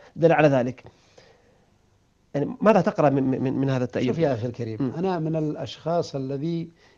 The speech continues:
Speaker 2: قد ربما لدي ملاحظات حول الحركة الحوثية وبعض التصرفات.
Speaker 1: مم.
Speaker 2: لكنني لا أحبذ أي تصرفات ولا أي تصنيفات، لأنه في نهاية المطاف إحنا يمنيين.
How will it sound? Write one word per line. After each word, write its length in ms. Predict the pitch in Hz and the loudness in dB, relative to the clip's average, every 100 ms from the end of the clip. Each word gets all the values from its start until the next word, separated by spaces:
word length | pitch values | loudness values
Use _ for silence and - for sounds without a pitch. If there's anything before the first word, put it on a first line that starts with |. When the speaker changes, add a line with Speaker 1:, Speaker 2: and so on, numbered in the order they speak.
| _ | _
Speaker 2:
قد 140 | 147 143 | -4 -2
ربما 400 | 147 165 151 156 | 0 2 2 2
لدي 340 | 143 147 143 | 2 4 4
ملاحظات 580 | 135 175 120 147 160 151 | 2 -2 -2 -2 -2 -2
حول 200 | 131 135 | -4 -6
الحركة 340 | 104 120 123 | -6 -8 -6
الحوثية 380 | 127 107 120 156 | -8 -8 -8 -6
وبعض 260 | 123 117 113 | -4 -4 -6
التصرفات. 560 | - 98 98 82 - | -10 -12 -14 -16 -6
Speaker 1:
مم. 180 | 147 123 135 _ _ _ _ _ _ _ _ - | -4 -4 -10 _ _ _ _ _ _ _ _ -4
Speaker 2:
لكنني 520 | 190 226 190 202 202 | 0 0 0 -2 0
لا 220 | 190 - 127 | 0 0 -2
أحبذ 420 | 156 214 214 214 - _ _ _ _ _ _ _ _ _ _ _ 226 | -4 0 2 2 -2 _ _ _ _ _ _ _ _ _ _ _ 0
أي 220 | 233 190 | 2 2
تصرفات 720 | 170 165 185 170 139 208 185 | 0 -2 -2 -2 2 2 2
ولا 240 | 160 160 190 | 0 -2 -2
أي 160 | 180 | -2
تصنيفات، 520 | 147 120 139 117 131 | -2 -4 -2 -2 -2
لأنه 240 | 165 254 214 | -2 0 0
في 80 | 190 | 0
نهاية 200 | 185 180 | 0 -2
المطاف 300 | 190 208 165 | -2 0 -2
إحنا 160 | 127 151 | -2 -2
يمنيين. 440 | 131 123 107 | 0 -2 -4